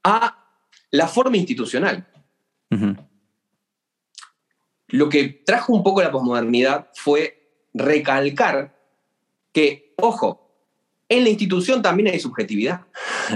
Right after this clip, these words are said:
Speaker 2: Ujú, ujú.
Speaker 1: Y ahí está como la otra pata del problema.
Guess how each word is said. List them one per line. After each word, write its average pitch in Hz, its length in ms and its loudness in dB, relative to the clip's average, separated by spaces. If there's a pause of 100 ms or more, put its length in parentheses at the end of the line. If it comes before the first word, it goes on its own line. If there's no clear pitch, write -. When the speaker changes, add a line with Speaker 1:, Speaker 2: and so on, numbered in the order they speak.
Speaker 2:
Ujú, 147 260 0 (100)
ujú. 175 200 2 (1120)
Speaker 1:
Y 113 100 4
ahí 175 340 2
está 180 460 0
como 143 460 0
la 123 180 2
otra 175 240 0
pata 185 240 0
del 101 140 -2
problema. 98 420 -4